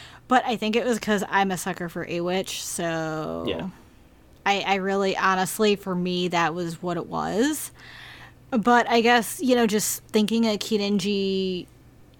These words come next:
Speaker 1: you know, how, how they were and how they are now, I think that was my issue, is even though I did like the one with Awich, I still, and it was on the same single, too, which is really funny, 'cause it was Hasedu Shinzo.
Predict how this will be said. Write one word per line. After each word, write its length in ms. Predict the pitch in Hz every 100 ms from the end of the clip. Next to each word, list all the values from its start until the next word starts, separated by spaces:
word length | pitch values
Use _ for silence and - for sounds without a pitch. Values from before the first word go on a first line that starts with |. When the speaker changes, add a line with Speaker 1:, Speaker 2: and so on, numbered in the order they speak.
| - - -
Speaker 1:
you 140 | - 254
know, 240 | 240 226
how, 400 | 196 202 208 202
how 220 | 165 208 196
they 120 | 185
were 160 | 214
and 80 | 214
how 140 | 175 185
they 160 | 180
are 180 | 170 175
now, 500 | 175 190 196 185 175
I 160 | 180 175
think 260 | - 202 185
that 220 | 175 165
was 120 | 175
my 120 | 175
issue, 460 | 165 180 - 190 175
is 120 | 165
even 260 | 202 190 185
though 140 | 180
I 140 | 170
did 180 | 170 180
like 240 | 170 165 185
the 80 |
one 180 | 175 165
with 120 | 160
Awich, 720 | 190 214 190 170 170 - - - - - - - - - - -
I 160 | 262 247
still, 600 | - - 240 240 226 220
and 200 | - 220
it 80 | 208
was 100 | 208
on 200 | 214 202
the 80 | 190
same 260 | 202 180
single, 380 | 180 220 202 175
too, 240 | 175 196 180
which 120 | 180
is 140 | 180
really 240 | 185 175 165
funny, 340 | 190 180 165
'cause 160 | 175 180
it 80 | 160
was 100 | 165
Hasedu 520 | 185 180 175 175 170
Shinzo. 580 | - 190 175 156 160